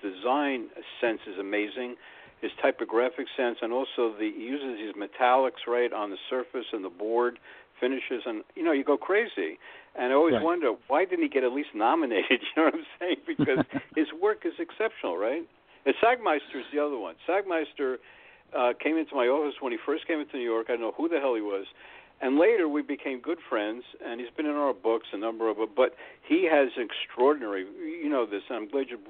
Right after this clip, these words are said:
Speaker 1: you interviewed him, extraordinary sense visually. I mean, he's into, like, the special packaging, you know, and other things. He's an extraordinary designer, Stefan.
Speaker 2: Yeah, well, the, you know, my, um,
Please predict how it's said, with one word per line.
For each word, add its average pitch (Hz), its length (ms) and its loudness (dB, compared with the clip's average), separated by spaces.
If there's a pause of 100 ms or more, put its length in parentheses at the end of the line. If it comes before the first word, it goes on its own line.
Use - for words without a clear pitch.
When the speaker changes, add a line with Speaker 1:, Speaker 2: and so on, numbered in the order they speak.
(180)
Speaker 1:
you 127 120 -2
interviewed 127 340 -6
him, 110 160 -4
extraordinary 156 840 0 (160)
sense 123 220 -4 (100)
visually. 95 420 -8 (380)
I 117 100 -2
mean, 123 140 -2
he's 160 200 0
into, 127 500 0
like, 113 260 4
the 110 100 -6 (120)
special 127 480 0
packaging, 131 880 -2
you 123 180 -6
know, 107 380 -4
and 110 260 -6
other 127 360 -2
things. 101 220 -6 (420)
He's 143 160 2
an 165 80 2
extraordinary 147 640 2
designer, 107 420 0 (120)
Stefan. 95 320 -6 (1160)
Speaker 2:
Yeah, 147 200 12
well, 131 160 12
the, 139 340 2
you 135 140 -2
know, 135 100 2
my, 147 540 2
um, 127 480 -2